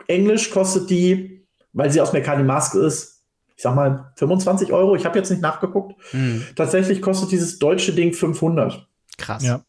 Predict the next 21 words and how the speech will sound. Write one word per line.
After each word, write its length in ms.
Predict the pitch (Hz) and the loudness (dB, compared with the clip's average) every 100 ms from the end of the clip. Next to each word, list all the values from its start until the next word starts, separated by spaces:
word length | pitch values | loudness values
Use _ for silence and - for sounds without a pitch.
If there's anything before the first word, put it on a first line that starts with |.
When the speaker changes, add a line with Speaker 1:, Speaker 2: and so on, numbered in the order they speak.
| _ _ _ _ _ _ _ | _ _ _ _ _ _ _
Speaker 1:
Weil 340 | 123 131 170 175 | -2 0 2 2
es 120 | 170 | 2
ist 200 | 180 - | 0 0
deutsch, 300 | 165 202 196 | 2 2 2
es 100 | 185 | 0
ist 120 | 170 | 2
Misprint 520 | 165 190 190 185 185 | 0 0 0 0 0
und, 400 | 156 165 165 165 | -2 -2 -4 -2
äh, 60 | - | 2
Leute 640 | 143 143 143 139 135 - - _ _ _ - | 4 4 4 2 0 -8 -18 _ _ _ -4
Speaker 3:
Es 260 | 139 143 147 | 2 4 4
ist 60 | |
Speaker 1:
sind 80 | 139 | 2
Speaker 3:
voll. 80 | 113 | 2
Speaker 1:
verrückt. 420 | 113 120 117 - _ _ _ | 2 0 -4 -12 _ _ _
Und 140 | 185 | 0
es 80 | 202 | 2
sind 100 | 196 | 2
voll. 320 | - 113 127 - - | 0 -2 -2 -8 -4
<laughs> 260 | 226 - 240 | 0 2 2
Speaker 2:
Ja. 400 | 240 226 226 - | 2 2 0 -2